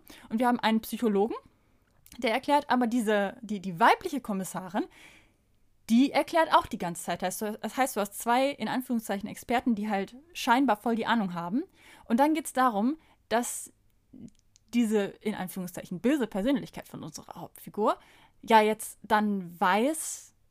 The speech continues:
potenziell, was passiert ist mit diesen Morden. Aber die, in Anführungszeichen, liebe Persönlichkeit, ähm, weiß das nicht, weil sie erinnert sich da nicht dran.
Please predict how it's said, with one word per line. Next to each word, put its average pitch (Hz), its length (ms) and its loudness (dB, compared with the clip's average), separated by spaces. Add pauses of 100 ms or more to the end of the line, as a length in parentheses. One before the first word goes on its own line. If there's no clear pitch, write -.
(220)
potenziell, 220 560 -2
was 190 140 0
passiert 262 380 -4
ist 160 120 -12
mit 180 140 -6
diesen 180 380 -6 (580)
Morden. - 420 2 (800)
Aber 196 380 2
die, 175 420 -8 (580)
in 208 120 -2
Anführungszeichen, 185 800 -6 (160)
liebe 240 480 0
Persönlichkeit, 185 840 -6 (400)
ähm, 233 440 4 (500)
weiß 233 320 2
das 254 160 0
nicht, 302 260 4
weil 202 140 0
sie 208 80 2
erinnert 196 320 2
sich 190 120 -6
da 180 120 -4
nicht 165 160 -10
dran. - 280 -12